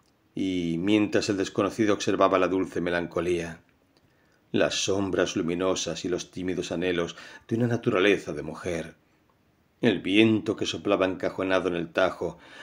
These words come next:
aumentaba por momentos su tono profundo y fragoroso. Como decía el imaginativo forastero,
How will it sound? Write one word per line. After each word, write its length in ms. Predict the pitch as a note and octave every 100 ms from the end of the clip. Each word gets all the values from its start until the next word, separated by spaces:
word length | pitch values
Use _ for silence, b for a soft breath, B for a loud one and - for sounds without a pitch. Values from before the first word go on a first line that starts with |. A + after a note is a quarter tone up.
| B
aumentaba 480 | A2 A2 G2+ A#2+ B2+
por 100 | C3
momentos 580 | A2 G#2+ A2 F2+ - -
su 120 | F2
tono 280 | - F#2+ E2+
profundo 560 | F2 - F#2+ F2+ C#2+ D#2
y 60 |
fragoroso. 1400 | C#2+ - - - E2+ E2 D#2 D#2+ E2+ - - D#2 D2 - _ _ _ _ _ _ _ _ _ _ _ _ _ _ _ _ _ _ _ _ _ _ _ _ -
Como 200 | G2 A#2
decía 440 | A#2 A2 B2 C3+
el 60 | B2+
imaginativo 640 | B2 - A2 A#2+ G2 E2
forastero, 800 | - D#2 - - E2+ E2 -